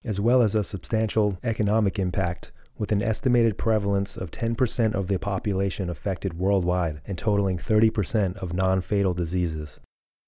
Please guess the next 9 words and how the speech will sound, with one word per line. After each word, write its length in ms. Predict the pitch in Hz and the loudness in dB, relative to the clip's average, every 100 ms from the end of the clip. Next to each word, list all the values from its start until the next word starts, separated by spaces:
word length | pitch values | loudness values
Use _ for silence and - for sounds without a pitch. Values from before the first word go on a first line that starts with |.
| _ _ _ _ _ _ _ _ _ _ _ _ _ _ _ _ _ _ _ _ _ _ _ _ - | _ _ _ _ _ _ _ _ _ _ _ _ _ _ _ _ _ _ _ _ _ _ _ _ -2
A 60 | |
report 360 | 104 - 131 110 | 0 6 6 6
on 100 | 113 | 4
the 60 | |
present 440 | 98 - 117 113 104 | 6 6 6 4 2
costs 400 | - 107 110 - | 2 2 2 0
of 120 | 101 | 2
mental 380 | 98 107 110 104 | 4 4 2 2
illnesses 640 | 110 107 104 113 110 104 | 4 4 4 4 2 0